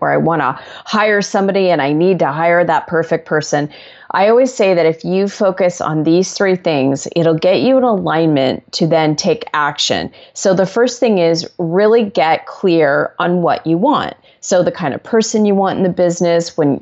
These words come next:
getting specific, like when you say next level, next level could mean anything. So getting very specific of what is that client base? What is that new number of followers? What is that new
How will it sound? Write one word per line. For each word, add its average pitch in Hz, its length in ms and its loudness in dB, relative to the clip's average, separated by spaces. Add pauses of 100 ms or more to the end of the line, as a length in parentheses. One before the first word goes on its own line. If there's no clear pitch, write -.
(160)
getting 196 240 0
specific, 180 720 -2
like 147 200 0
when 151 100 0
you 165 120 2
say 165 200 0
next 156 360 -2
level, 151 420 0
next 156 300 -6
level 151 340 0
could 156 300 -12
mean 156 420 0
anything. 185 640 0 (240)
So 202 240 0
getting 196 260 2
very 180 220 2
specific 196 680 -2
of 156 280 0
what 156 320 0
is 170 220 2
that 156 240 -2
client 214 480 -2
base? 127 420 -4
What 170 140 2
is 165 400 2
that 156 340 -2 (260)
new 190 200 2
number 185 440 2
of 175 300 0
followers? 175 720 0
What 170 140 0
is 175 200 0
that 160 200 -2
new 175 240 0